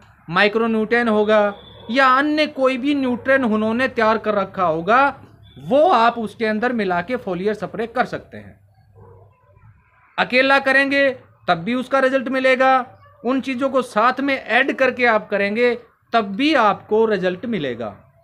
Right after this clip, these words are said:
और रिजल्ट भी इतना शानदार मिलेगा जिसका आपने आज तक बिलीव नहीं किया होगा, विश्वास नहीं किया होगा।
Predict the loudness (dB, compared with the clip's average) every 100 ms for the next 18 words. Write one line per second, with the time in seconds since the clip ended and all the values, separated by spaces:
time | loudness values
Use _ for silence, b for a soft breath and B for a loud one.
0 | _ _ _ _ _ _ _ _ _ _
1 | _ _ _ _ _ _ _ _ -2 0
2 | 2 2 0 -4 -2 -4 -2 -2 0 0
3 | 0 2 2 2 0 0 0 -2 -4 0
4 | 2 4 2 0 -2 -2 2 2 0 -2
5 | -6 -6 -6 -4 -2 -2 -4 -4 -2 0
6 | 0 -2 -2 -4 0 0 -2 -8 -10 -10
7 | -10 -10 -14 -20